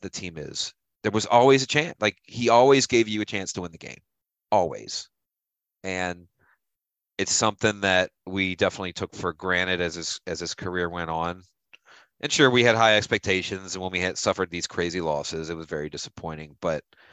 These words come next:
I, I really, really miss being able to have that guy where, again, e-, every single game, I know there's a chance to win. Going to, into Monday night, I'm like, "Y-, we're, d-, yeah, we're probably not gonna win." Like, I,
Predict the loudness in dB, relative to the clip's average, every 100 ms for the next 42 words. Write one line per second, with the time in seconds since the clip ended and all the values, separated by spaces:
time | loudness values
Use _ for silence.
0 | _ -20 -20 -20 _ _ _ _ -16 -16
1 | _ _ -8 -6 -6 0 0 2 4 6
2 | 6 6 4 2 0 -2 -4 -4 -4 0
3 | 0 0 -2 -2 0 2 0 -2 -2 -2
4 | 0 2 2 2 2 0 -2 -2 -2 -4
5 | 0 2 4 2 2 0 0 -2 0 -2
6 | -2 -6 _ _ _ -4 2 4 6 4
7 | 2 0 0 -2 -2 2 2 2 0 -2
8 | -2 0 0 0 -2 -4 -6 _ -14 -14
9 | -16 -20 -18 -20 _ _ _ -14 -12 -14
10 | _ -6 -6 -2 0 0 0 -4 -6 -6
11 | -8 -8 -4 -2